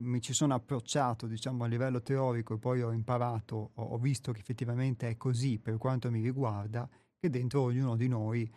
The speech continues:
ci sono, eh, tanti, sostanzialmente ognuno di noi è come se fosse un condominio, o vogliamo vederlo come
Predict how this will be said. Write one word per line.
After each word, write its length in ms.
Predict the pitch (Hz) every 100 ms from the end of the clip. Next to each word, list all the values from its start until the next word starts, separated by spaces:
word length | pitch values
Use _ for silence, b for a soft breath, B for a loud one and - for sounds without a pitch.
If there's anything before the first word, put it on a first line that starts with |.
| B -
ci 140 | -
sono, 600 | - 107 107 107 156 - 90
eh, 80 | -
tanti, 580 | 127 117 110 120 104
sostanzialmente 800 | - 127 - 123 - 120 120 117
ognuno 200 | 135 151
di 60 | 139
noi 200 | 135 135
è 40 |
come 200 | 117 135
se 160 | - 127
fosse 260 | 131 -
un 100 | 131
condominio, 760 | 117 139 127 127 117 113 113 113
o 240 | 120 123
vogliamo 300 | 117 120 120
vederlo 440 | 117 120 123 123 120
come 420 | 127 120 117